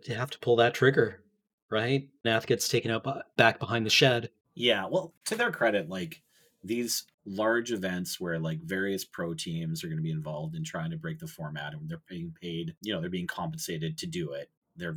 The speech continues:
Speaker 2: they're really motivated to get, get out in front of the format. We do sometimes see, like, the first three weeks of standard, like,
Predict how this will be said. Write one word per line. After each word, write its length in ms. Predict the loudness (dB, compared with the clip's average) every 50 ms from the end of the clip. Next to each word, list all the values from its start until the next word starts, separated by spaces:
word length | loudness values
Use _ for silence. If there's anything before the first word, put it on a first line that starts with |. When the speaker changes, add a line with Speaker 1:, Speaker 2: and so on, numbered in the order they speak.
| -8 -6
Speaker 2:
they're 120 | -6 -4 -2
really 260 | 0 0 0 0 -2
motivated 640 | -2 0 0 0 -2 -2 -4 -6 -8 -8 -10 -12 -10
to 100 | -12 -10
get, 140 | -8 -8 -10 -10 _ _ -10
get 100 | -8 -8
out 60 | -8
in 80 | -10
front 220 | -12 -14 -10 -10 -10
of 40 | -10
the 60 | -10
format. 400 | -10 -8 -8 -8 -8 -12 -16 -20 _ _ _
We 120 | -6 -6 0
do 160 | 2 2 2
sometimes 420 | 4 2 0 2 0 0 -2 -2
see, 220 | -4 -4 -4 -4 -4
like, 320 | -2 -4 -6 -6 -10 -16 _ _ _ _
the 60 | -14
first 360 | -8 -4 -2 -2 -2 -2 -4
three 160 | -4 -4 -2
weeks 300 | -2 -2 -4 -4 -4 -6
of 100 | -8 -8
standard, 400 | -8 -6 -6 -6 -6 -6 -6 -6
like, 160 | -6 -6 -8